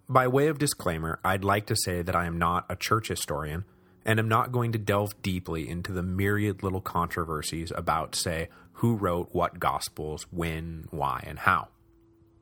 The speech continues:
I just want to give a general overview of how Christianity developed, where it developed,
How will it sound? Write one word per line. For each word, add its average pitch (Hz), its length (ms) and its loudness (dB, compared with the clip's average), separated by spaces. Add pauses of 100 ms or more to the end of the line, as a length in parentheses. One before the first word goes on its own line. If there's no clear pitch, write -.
(340)
I 123 120 6
just 143 220 0
want 123 140 4
to 113 40 0
give 104 340 0
a 95 60 -4
general 110 580 0
overview 85 640 -4
of 87 160 -4
how 101 280 2
Christianity 90 760 -2
developed, 73 460 -4 (320)
where 110 320 4
it 85 100 -4
developed, 76 480 -4